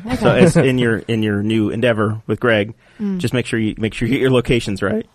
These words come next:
Speaker 1: Oh, okay.
Speaker 2: You could be
Speaker 1: Thanks.
Speaker 2: hundreds of miles off.
Speaker 1: Oh. <laughs> So sweet of you. Thank you, Jeremiah.
Speaker 2: Always looking out for you, Kat.
Speaker 1: Mm, thank you.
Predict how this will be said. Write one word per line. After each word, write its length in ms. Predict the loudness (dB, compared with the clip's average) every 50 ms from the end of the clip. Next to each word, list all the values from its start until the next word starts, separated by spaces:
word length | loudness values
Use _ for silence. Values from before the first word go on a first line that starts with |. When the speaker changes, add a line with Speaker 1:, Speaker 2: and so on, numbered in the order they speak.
| _ _ _ -2
Speaker 1:
Oh, 140 | 0 0 0
okay. 220 | -2 -2 -2 -2
Speaker 2:
You 60 | 0
could 140 | 0 0 0
be 80 | 0 -2
Speaker 1:
Thanks. 140 | -2 0
Speaker 2:
hundreds 360 | 0 2 2 2 0 0 0 0
of 80 | 0
miles 320 | 2 2 4 4 2 2 2
off. 280 | 2 2 2 0 -2 -4 -2 0 0 2 4
Speaker 1:
Oh. 1200 | 4 4 6 4 4 2 2 0 -2 -4 -4 0 2 2 2 2 2 0 0 0 -2 -2 -2 -4 -4 -4
<laughs> 80 | -2
So 140 | 0 0 0
sweet 260 | 0 0 0 0 2
of 60 | 2 2
you. 140 | 0 0
Thank 220 | 0 -2 -4 -4 -4
you, 60 | -4
Jeremiah. 320 | -4 -2 -2 2 4 6 6
Speaker 2:
Always 220 | 8 6 6 4
looking 180 | 2 0 2 0
out 120 | 0 0
for 100 | 0 -2
you, 80 | -2 -2
Kat. 240 | -4 -4 -6 -6 -6
Speaker 1:
Mm, 200 | -6 -4 -4 -4 -4 -6 _ -10
thank 200 | -8 -8 -6 -6
you. 260 | -6 -6 -6 -6 -10